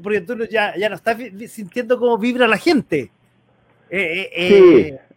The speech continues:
Speaker 2: es completamente distinta. La verdad es que yo ahora, eh, bueno, una de las razones por las cuales, eh, eh, por un lado, está, está, estoy súper contento con cómo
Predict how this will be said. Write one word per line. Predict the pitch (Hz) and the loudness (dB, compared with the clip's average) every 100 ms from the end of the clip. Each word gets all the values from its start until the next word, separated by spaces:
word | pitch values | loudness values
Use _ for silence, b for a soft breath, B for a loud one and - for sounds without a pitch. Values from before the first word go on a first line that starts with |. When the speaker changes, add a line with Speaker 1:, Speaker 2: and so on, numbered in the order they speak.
| _ | _
Speaker 2:
es | - | -6
completamente | - 165 180 190 196 190 190 | 0 2 6 6 4 4 4
distinta. | 170 190 156 156 | 6 6 6 6
La | 160 | 6
verdad | 165 226 | 6 4
es | 240 | 2
que | 233 | 0
yo | 202 214 208 | 6 6 6
ahora, | 170 175 196 196 190 | 6 6 8 6 4
eh, | 143 151 143 139 | 4 6 8 8
bueno, | 131 127 131 135 113 98 | 6 2 4 4 4 2
una | 135 | 2
de | |
las | 147 | 2
razones | 127 147 143 | 2 2 2
por | 127 | 4
las | 113 | 4
cuales, | 120 127 123 - | 6 4 2 -2
eh, | - 95 87 b b b b b - | -4 -2 -2 b b b b b -14
eh, | 82 | -2
por | 113 | 2
un | 120 | 4
lado, | 120 123 | 6 6
está, | - | 4
está, | 107 - _ - - | 0 -4 _ -2 -2
estoy | - 123 107 _ - | -2 -2 -2 _ -4
súper | 127 | -2
contento | - 120 - 123 135 | 0 0 0 2 4
con | 127 | 4
cómo | - 113 110 - | 4 2 2 0